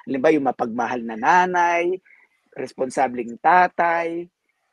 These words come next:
ay, kwan niya, naatake ng demonyo, nanakawin niya yung identity, papalitan niya ng identity niya. Bungangera, chismosa, lasenggera, ang mangyayari ngayon, pag nanakaw na,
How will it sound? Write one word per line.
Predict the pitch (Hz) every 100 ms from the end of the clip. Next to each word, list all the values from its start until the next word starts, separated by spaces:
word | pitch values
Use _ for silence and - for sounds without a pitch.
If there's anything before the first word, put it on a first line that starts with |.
| _
ay, | 139 143 143
kwan | - 135 123
niya, | 156
naatake | 156 139 135 139 139
ng | 139 127
demonyo, | 135 123 120 123 147 165 185 _ - - _ _ _ _ -
nanakawin | 143 151 156 151 143 147
niya | 147 147
yung | 143
identity, | 135 123 120 117 117 185 151
papalitan | - 151 156 143 143 139 143
niya | 143 147
ng |
identity | 127 120 117 - - 123
niya. | 139 170 117 - - -
Bungangera, | 127 120 117 127 165 170 180 165
chismosa, | 127 113 120 143 175 185 - 175 170 165 160 _
lasenggera, | 131 131 120 117 110 165 190 185 165 156 - - _
ang | 165
mangyayari | 180 185 180 185 180 180
ngayon, | 170 170 156
pag | 156
nanakaw | 143 143 151 147 180 202 202
na, | 170 151 156